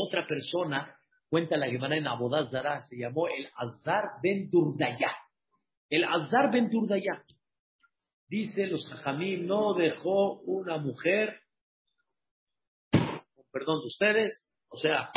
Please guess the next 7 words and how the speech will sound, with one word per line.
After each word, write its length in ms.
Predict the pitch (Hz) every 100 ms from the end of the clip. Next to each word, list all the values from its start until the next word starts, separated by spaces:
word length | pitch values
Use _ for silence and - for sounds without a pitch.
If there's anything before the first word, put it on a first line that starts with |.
| 160 143 151 -
de 160 | 131
tocar. 380 | 151 - 135 - - _ _ _ _ _ _ _ _ _ _ _ _ - _ _ _ _ _ _ _ _
A 100 | 131
la 220 | 147 139
que 220 | 160 208
él 300 | 240 202 - -
deseaba, 680 | 131 - 233 294 330 320